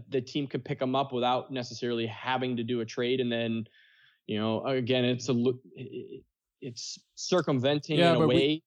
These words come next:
Speaker 2: we,
Speaker 1: uh,
Speaker 2: we
Speaker 1: in
Speaker 2: generally see that. I
Speaker 1: collusion.
Speaker 2: mean, we mentioned Bogut. That, that was kind of a shady move a couple of years back, right around, you know, leading up to the playoffs. So it's not like this stuff doesn't happen, uh, you know, late in the regular season in the N B A anyway. So it's kinda good to see that they've at least reenacted that, and they're letting all these teams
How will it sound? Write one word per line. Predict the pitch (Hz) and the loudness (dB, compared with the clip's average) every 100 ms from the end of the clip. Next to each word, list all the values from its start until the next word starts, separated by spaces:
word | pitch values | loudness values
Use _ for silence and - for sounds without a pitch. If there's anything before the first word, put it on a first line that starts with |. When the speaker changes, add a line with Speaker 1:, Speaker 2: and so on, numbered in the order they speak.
| - | 2
Speaker 2:
we, | 202 | 4
Speaker 1:
uh, | |
Speaker 2:
we | 202 | 6
Speaker 1:
in | 226 | 4
Speaker 2:
generally | 190 180 143 123 | 6 6 6 6
see | - 120 | 6 6
that. | 117 | 8
I | |
Speaker 1:
collusion. | 127 135 | 8 8
Speaker 2:
mean, | 139 | 8
we | 156 | 8
mentioned | 147 - 120 107 | 6 6 4 6
Bogut. | 120 117 107 104 113 | 6 6 2 0 -6
That, | 120 113 | -8 0
that | 139 160 | 2 4
was | 127 104 | 4 4
kind | 131 120 | 2 4
of | 107 | 4
a | |
shady | 101 - 113 107 | 2 4 4 6
move | 101 95 95 | 4 4 4
a | 101 | 0
couple | - 95 101 | -2 0 2
of | 95 | 2
years | 95 92 | 2 2
back, | 104 95 98 - | 0 -2 -4 -8
right | 85 101 107 110 | -10 0 2 4
around, | 104 101 98 98 101 | 4 4 4 2 2
you | 123 | 0
know, | 107 | 0
leading | 95 110 104 | 2 2 2
up | 95 | -2
to | 98 | -2
the | 92 | -2
playoffs. | 101 95 92 92 | 0 0 -2 -2
So | 98 98 - _ _ - | 0 -2 -2 _ _ -10
it's | 110 | -2
not | 143 160 | 2 2
like | 143 | 2
this | 139 | 0
stuff | 98 127 113 | 2 2 2
doesn't | 110 101 | 2 0
happen, | 104 104 - 120 120 - _ _ _ _ - | 0 0 2 2 0 -4 _ _ _ _ -18
uh, | 95 104 - | -12 -12 -4
you | 131 | 0
know, | 107 | 2
late | 107 117 117 | 4 2 4
in | |
the | 117 | 4
regular | 110 113 110 | 4 4 4
season | 101 117 107 107 | 2 0 2 2
in | |
the | 104 | 2
N | 107 | 2
B | 104 | 2
A | 104 95 | 0 0
anyway. | 104 110 110 | 0 2 2
So | 101 107 | 2 0
it's | 101 | 0
kinda | - 147 117 | 0 2 2
good | 107 | 2
to | 98 | 0
see | 113 | 4
that | 104 101 | 6 6
they've | 104 98 | 4 2
at | 104 | 2
least | 107 92 | 0 2
reenacted | 110 98 101 110 92 | 4 6 4 2 0
that, | 95 92 | 0 2
and | 107 | 2
they're | 107 | 4
letting | 107 104 104 | 4 4 2
all | 110 113 113 | 4 4 6
these | 113 - | 2 2
teams | 120 107 98 90 | 0 2 2 0